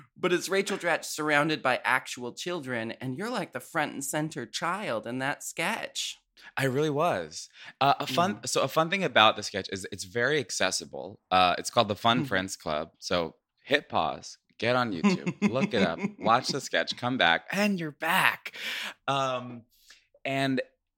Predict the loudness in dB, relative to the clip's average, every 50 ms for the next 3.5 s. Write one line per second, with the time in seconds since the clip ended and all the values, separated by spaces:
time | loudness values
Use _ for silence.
0 | _ _ _ _ _ _ _ _ -14 -14 -8 -4 -4 -4 0 0 0 0 2 2
1 | 0 0 0 2 4 4 6 4 4 2 2 4 4 4 4 2 0 0 0 -2
2 | -4 -4 -4 -4 -4 -4 -4 -6 -6 -6 -4 -4 -6 -6 -8 -6 -4 -4 -4 -4
3 | -4 -4 -4 -4 -4 -4 -4 -4 -6